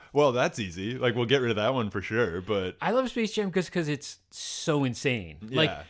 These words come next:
Speaker 2: imagine that pitch where it was like, "We're gonna get Michael Jordan, even though he's in this weird baseball player phase of his career.
Speaker 1: Yeah.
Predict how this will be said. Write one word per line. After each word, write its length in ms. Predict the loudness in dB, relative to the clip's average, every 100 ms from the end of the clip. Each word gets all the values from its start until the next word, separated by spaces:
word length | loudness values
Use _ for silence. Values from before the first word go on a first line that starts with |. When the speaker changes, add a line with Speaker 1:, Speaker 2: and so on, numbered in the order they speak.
| -8
Speaker 2:
imagine 400 | -2 0 0 -2
that 200 | -4 -4
pitch 500 | 0 0 -2 -8 -14 -8
where 520 | 0 4 4 2 -2 -8
it 120 | -8
was 220 | -6 -4
like, 300 | -2 -4 -8 _
"We're 180 | -4 2
gonna 160 | 2 2
get 160 | -4
Michael 260 | -4 -2 0
Jordan, 540 | 2 2 2 -2 -6 -8
even 220 | -4 -2
though 120 | 0 0
he's 220 | 0 0
in 120 | 0
this 280 | -2 -4 -6
weird 600 | -4 0 2 2 -2 -6 -10 -10 -2
baseball 460 | 2 2 0 -2 0
player 380 | 0 -2 -2 -4
phase 340 | -2 -2 -2
of 60 | -4
his 120 | -6
career. 480 | -4 -2 0 0 -2 -6
Speaker 1:
Yeah. 100 | -6